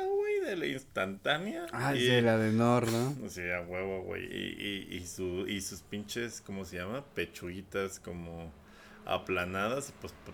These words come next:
Speaker 1: tener cinco, güey, pa' empanizar todos los días y así, güey, así, y así, y así, y así.
Speaker 2: Pues sí, fíjate que es buena opción, güey. La sopita Nor en ese tiempo no pasaba los diez varos. Yo,
Speaker 1: Ujú.
Speaker 2: yo más o menos le calculo, ¿no?
Speaker 1: Ujú.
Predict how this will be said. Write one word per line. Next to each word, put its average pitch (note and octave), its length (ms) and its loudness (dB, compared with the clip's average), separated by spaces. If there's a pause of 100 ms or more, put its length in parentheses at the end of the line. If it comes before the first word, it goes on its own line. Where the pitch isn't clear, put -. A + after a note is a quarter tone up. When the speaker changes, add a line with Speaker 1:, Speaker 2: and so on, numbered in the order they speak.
Speaker 1:
tener F#2 400 -2
cinco, C3 460 0
güey, G2 280 -2
pa' F#2+ 100 -2
empanizar F2+ 840 0
todos B2 220 4
los F2+ 200 0
días A2+ 260 -4
y D2+ 40 -10
así, F#2+ 380 -10
güey, F2 260 -4
así, - 200 -8
y E2 180 -8
así, D#2 220 -12
y C2+ 60 -14
así, D2 260 -16
y - 60 -16
así. - 120 -18 (260)
Speaker 2:
Pues C#3+ 240 -2
sí, G3 200 -2
fíjate A3+ 360 -2
que A#3 100 0
es G#3+ 100 0
buena - 200 2
opción, F3 340 2
güey. E3 160 4
La C3+ 140 6
sopita D3 440 -2
Nor C#3+ 220 2
en C#3+ 120 2
ese C#3+ 200 0
tiempo C3 380 0
no B2+ 160 2
pasaba B2 400 2
los G2+ 200 2
diez A2 240 2
varos. A#2+ 360 2 (1080)
Yo, C3+ 140 4
Speaker 1:
Ujú. - 120 0
Speaker 2:
yo D3+ 120 4
más D#3 160 2
o D3+ 40 -2
menos D3 240 2
le G#2+ 120 0
calculo, G#2+ 520 -4
¿no? B2+ 220 -4 (420)
Speaker 1:
Ujú. A2 320 0